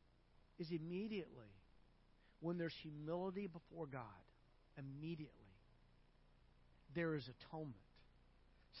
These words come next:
Sin is taken away. Uh, the word atonement, kind of an interesting word, not a word we use in everyday life, uh, because we don't typically sacrifice lambs. If you do, please stop, okay? Uh, if you're out sacrificing animals,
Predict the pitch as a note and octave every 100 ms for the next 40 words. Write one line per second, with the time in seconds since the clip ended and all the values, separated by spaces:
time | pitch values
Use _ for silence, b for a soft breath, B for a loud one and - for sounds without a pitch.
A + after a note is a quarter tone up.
0 | - G#3 G#3+ G#3 G#3+ D#3 - F3 E3 D#3+
1 | C#3+ B2+ G2+ - - b - - F#3+ D#3+
2 | D#3 - F#3+ F3+ F#3+ G3+ F#3+ D#3 G3 G3
3 | F#3+ F#3+ E3+ D3+ D#3+ F#3 - F3+ D#3 E3
4 | E3+ F3 F3 - - - E3+ F3+ F3 F3
5 | E3+ E3+ D3+ D#3+ E3 D3+ D3 D#3+ D#3+ D3+
6 | D#3 F#3 - - b b b b D#3 C#3+
7 | D#3 E3 F3 F3 - E3+ F3 E3 D3+ D#3+
8 | D#3 D#3+ - D#3+ D#3 D#3 D3 D3 D#3 D3+
9 | C#3+ D3 B2+ C#3 C#3+ C3 D3+ C3 - C3+
10 | C#3 - - - - - C3 D3 D3+ -
11 | B B B B B - C#3+ C#3+ C3+ E3
12 | D#3+ D#3 E3+ E3 E3 D#3+ D3+ D#3 D3+ D3
13 | D3 D3